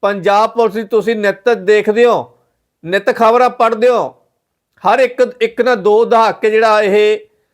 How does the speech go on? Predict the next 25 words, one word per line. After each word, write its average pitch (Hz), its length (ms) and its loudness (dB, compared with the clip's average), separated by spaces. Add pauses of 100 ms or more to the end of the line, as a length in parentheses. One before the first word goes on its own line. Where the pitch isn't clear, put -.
(160)
ਰੋਜ਼ਾਨਾ 208 480 0
ਵਾਪਰਦੀਆਂ 208 600 0
ਘਟਨਾਵਾਂ, 214 760 0 (320)
ਕੋਈ 196 180 0
ਰਿਸ਼ਵਤ 196 240 -4
ਦੇ 233 160 2
ਮਾਮਲੇ 220 320 2
ਦੇ 220 80 0
ਵਿੱਚ 196 280 -2
ਆ, 226 320 2 (1400)
ਆਈ 208 200 2
ਪੀ 254 280 0
ਐਸ 254 180 0
ਅਧਿਕਾਰੀ 233 480 0
ਨਹੀਂ 269 120 -4
ਫੜਿਆ 247 280 2
ਹੁਣ 240 120 0
ਆਪ-, 226 540 0
ਜਿਹੜਾ 214 240 0
ਪੰਜਾਬ 196 460 0
ਸਰਕਾਰ 190 400 0
ਨੇ। 175 200 -6 (2250)
ਵੱਧ 196 200 2
ਤੋਂ 220 120 -2
ਵੱਧ 233 180 2